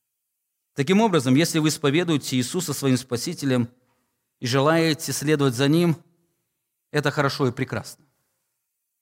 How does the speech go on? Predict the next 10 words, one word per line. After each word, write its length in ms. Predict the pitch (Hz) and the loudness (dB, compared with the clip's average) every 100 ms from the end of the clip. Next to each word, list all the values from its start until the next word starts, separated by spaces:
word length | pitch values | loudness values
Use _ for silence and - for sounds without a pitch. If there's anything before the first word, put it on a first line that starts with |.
| _ _ _ _ _ _ - | _ _ _ _ _ _ 0
Но 140 | 147 | 2
этого 180 | 151 156 | 2 4
недостаточно, 720 | 143 127 127 175 170 147 147 | 2 2 0 -2 -2 -2 -2
чтобы 280 | 131 143 127 | -2 -2 -2
быть 300 | 123 127 - | -2 -4 -4
истинным 580 | 170 139 - 127 117 113 _ _ _ _ | -8 -8 0 2 2 -2 _ _ _ _
христианином 880 | - 131 - - 120 147 127 113 107 _ _ _ _ _ _ _ - | -2 -2 -2 -2 0 2 2 0 -2 _ _ _ _ _ _ _ -2
и 100 | 135 | 0
иметь 220 | 110 101 | 0 -2
спасение. 580 | - 107 - 104 - | -10 -10 -12 -14 -18